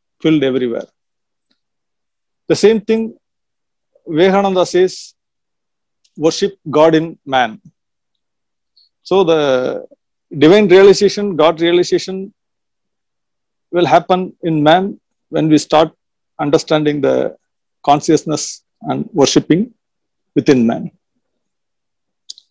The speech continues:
The very same consciousness was explained beautifully in Vedas by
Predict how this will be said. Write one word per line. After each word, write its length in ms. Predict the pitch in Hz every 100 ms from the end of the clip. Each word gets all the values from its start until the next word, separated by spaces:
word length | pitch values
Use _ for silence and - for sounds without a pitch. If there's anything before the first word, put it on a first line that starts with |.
| _ _ _ _ _ -
The 80 | 175 196 180
very 140 | 190 220
same 160 | 220 208 196
consciousness 560 | 196 214 202 202 202 - - - _ _ - 180
was 120 | 175 - 165
explained 380 | - 185 185 170 151
beautifully 420 | 170 175 185 190 175
in 60 | 165 135
Vedas 360 | 151 147 165 - - - _ _ _ _ _ _ _ _ _ _ _ _ _ _ _ _ _ _ _ _ _ _ _ _ _ _
by 80 | 156